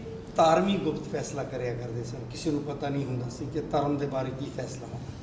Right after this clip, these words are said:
ਮਹਾਰਾਜਾ ਰਣਜੀਤ ਸਿੰਘ ਇਹ 'ਤੇ ਧਾਰਮਿਕ ਗੁਪਤ ਫੈਸਲਾ ਕਰਿਆ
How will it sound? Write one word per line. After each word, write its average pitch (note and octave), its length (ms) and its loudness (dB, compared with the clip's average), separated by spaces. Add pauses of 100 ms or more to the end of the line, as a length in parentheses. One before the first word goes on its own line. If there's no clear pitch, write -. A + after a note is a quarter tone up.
(1000)
ਮਹਾਰਾਜਾ D3+ 380 4
ਰਣਜੀਤ D3+ 260 2
ਸਿੰਘ F3 200 -2
ਇਹ D#3+ 60 0
'ਤੇ E3 140 -2
ਧਾਰਮਿਕ C#3 420 2
ਗੁਪਤ B2 280 -4
ਫੈਸਲਾ B2+ 280 -4
ਕਰਿਆ A#2 280 -6